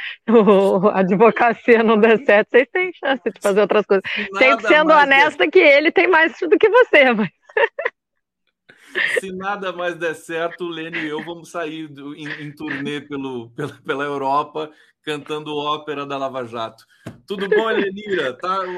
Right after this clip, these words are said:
Speaker 2: outdoor hoje?
Speaker 1: É, então, <laughs> você viu? Eu tô literalmente no convento.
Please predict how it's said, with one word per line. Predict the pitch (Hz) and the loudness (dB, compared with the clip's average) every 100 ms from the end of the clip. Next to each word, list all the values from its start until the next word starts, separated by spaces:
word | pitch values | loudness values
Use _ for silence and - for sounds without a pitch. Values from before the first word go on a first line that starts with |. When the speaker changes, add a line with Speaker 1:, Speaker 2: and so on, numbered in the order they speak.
| 180 | -10
Speaker 2:
outdoor | 170 214 214 151 180 185 165 | -6 -6 -8 -8 -4 -4 -4
hoje? | 185 156 113 _ _ _ _ _ 285 | -6 -8 -12 _ _ _ _ _ 0
Speaker 1:
É, | 294 311 330 | 2 4 4
então, | 359 302 330 302 | 2 2 2 2
<laughs> | |
você | 226 202 302 | 2 4 4
viu? | 240 370 370 - 339 - - - - - - | 4 4 2 0 -6 -18 -20 -20 -20 -14 -2
Eu | 226 240 | 2 2
tô | - 226 240 247 | 2 2 4 4
literalmente | 254 262 294 269 240 247 - | 4 4 4 4 2 -2 -2
no | 269 | -6
convento. | 247 269 247 196 196 | 0 2 4 4 2